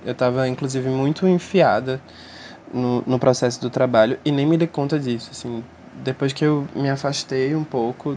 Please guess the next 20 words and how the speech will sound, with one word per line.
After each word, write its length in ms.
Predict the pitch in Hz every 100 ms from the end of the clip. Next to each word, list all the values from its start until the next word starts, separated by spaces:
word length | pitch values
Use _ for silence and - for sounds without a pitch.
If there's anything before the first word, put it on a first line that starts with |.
| - 135
do, 200 | 123 110 -
do 140 | 123
trabalho, 340 | - 123 120
assim, 120 | 127 -
que 80 |
a 40 | 123
gente 120 | 123
ficou 160 | - 131
sem 240 | 135 123
dançar, 500 | 127 135 135 117 147 - - - - - - - - -
eu 580 | 131 131 127 127 127 127 -
vi, 360 | 127 127 123 135 -
e 180 | 123
isso 160 | 123 151
também 360 | 139 127 123 120
as 100 | -
pessoas, 480 | 123 - 117 117
assim 240 | 117 120 120
como 200 | 120 120
você, 600 | 123 - 123 120 120